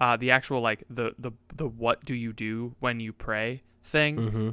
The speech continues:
Speaker 1: It
Speaker 2: Mm-hmm.
Speaker 1: varies based on life situation, and I cannot, I cannot have seen, I cannot bring a better illustration than when, uh, in the year, in the year of our Lord two thousand and fifteen, a bunch of, a bunch of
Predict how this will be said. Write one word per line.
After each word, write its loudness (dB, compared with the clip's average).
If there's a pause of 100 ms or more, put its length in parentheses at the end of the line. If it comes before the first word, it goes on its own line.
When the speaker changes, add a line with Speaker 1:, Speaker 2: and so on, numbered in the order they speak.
(120)
Speaker 1:
It 2
Speaker 2:
Mm-hmm. 0
Speaker 1:
varies 6
based 0
on -2
life -2
situation, -4
and -2
I 2
cannot, 0
I 2
cannot -2
have -4
seen, -8
I 0
cannot -2
bring -2
a -4
better 0
illustration -4
than -10
when, -8 (400)
uh, 0
in -4
the -4
year, -2 (220)
in -14
the -6
year 2
of 0
our 4
Lord 0
two -4
thousand 2
and -8
fifteen, -6
a -12
bunch -4
of, -8 (540)
a -2
bunch -2
of -4